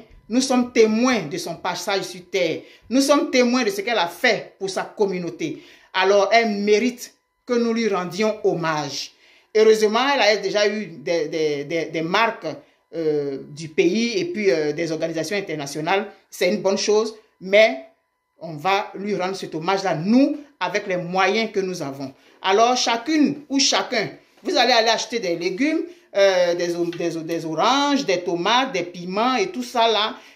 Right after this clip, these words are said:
et vous allez faire une photo avec ça. Vous allez trouver un moyen pour faire votre photo. Vous pouvez être assise sur une table et puis vous déposer devant vous, euh, une, <laughs> parce que c'est lourd, <laughs> j'ai, j'ai tellement acheté. C'est lourd même. Et donc, euh, soit vous êtes assise sur une table, vous déposez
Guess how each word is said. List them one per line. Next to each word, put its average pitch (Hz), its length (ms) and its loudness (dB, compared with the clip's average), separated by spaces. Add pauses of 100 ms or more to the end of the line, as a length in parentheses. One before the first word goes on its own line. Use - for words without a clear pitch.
et 202 100 4
vous 214 140 0
allez 190 160 2
faire 285 260 2
une 247 140 2
photo 202 260 -4
avec 175 220 -2
ça. 226 300 -4 (200)
Vous 247 160 -2
allez 269 240 4
trouver 277 300 6
un 311 80 8
moyen 240 340 2
pour 214 160 -6
faire 254 200 -4
votre 214 180 -6
photo. 247 560 -6 (140)
Vous 262 80 -10
pouvez 254 180 2
être 247 100 0
assise 202 480 0
sur 214 100 -6
une 220 140 -2
table 247 300 0
et - 20 -4
puis 202 120 -8
vous 220 120 -6
déposer 196 420 2
devant 202 260 0
vous, 254 280 -4 (320)
euh, 175 360 2
une, 240 260 2
<laughs> - 0 -
parce - 140 0
que 240 80 -6
c'est 226 340 6
lourd, 277 400 4 (100)
<laughs> - 80 -6
j'ai, 339 160 4
j'ai 214 160 2
tellement 247 240 2
acheté. 214 400 -4 (760)
C'est 247 180 4
lourd 302 220 4
même. 262 260 4 (320)
Et 208 120 0
donc, 294 280 0
euh, 214 220 4 (100)
soit 277 220 2
vous 285 200 -2
êtes 233 120 -2
assise 208 400 -2
sur 226 80 -4
une 220 80 -4
table, 226 220 2
vous 285 100 -4
déposez 269 520 0